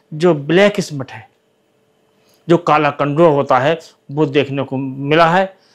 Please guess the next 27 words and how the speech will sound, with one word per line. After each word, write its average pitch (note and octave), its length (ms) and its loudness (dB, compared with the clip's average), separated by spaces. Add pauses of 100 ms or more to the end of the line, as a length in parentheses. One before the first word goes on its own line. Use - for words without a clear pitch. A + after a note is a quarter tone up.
(280)
लेकिन D3 500 0 (320)
अगर E3 260 2
बात C#3+ 460 -2
की C#3+ 180 -10
जाए C3+ 380 2 (220)
सामान्य C3+ 600 -4 (580)
उसकी, F3 300 0 (320)
तो D#3+ 60 4 (100)
इसमें D#3+ 300 0
जो D3+ 100 4
रोग C#3 400 2
हैं D3 240 -2 (260)
वो C#3+ 80 -4
काफ़ी C3 380 -4
कम D3+ 220 -2
हैं। F3 200 0 (380)
आप C3 240 0
वैरायटी A#2+ 340 -4
को A#2+ 160 -8
बो C3+ 180 -2
सकते D#3+ 300 -4
हैं F3+ 180 2 (300)
और B2+ 180 -2
काफ़ी C3+ 260 -2
शानदार D#3 440 0
वैरायटी F3 340 0
है। F3+ 120 -2